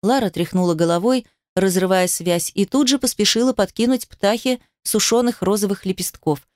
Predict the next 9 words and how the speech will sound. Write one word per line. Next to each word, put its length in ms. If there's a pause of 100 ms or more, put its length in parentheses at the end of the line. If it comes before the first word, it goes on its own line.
(180)
открыла 420
клетку 440
и 40
осторожно 540
погладила 600
друга 360
по 120
пернатой 540
голове. 540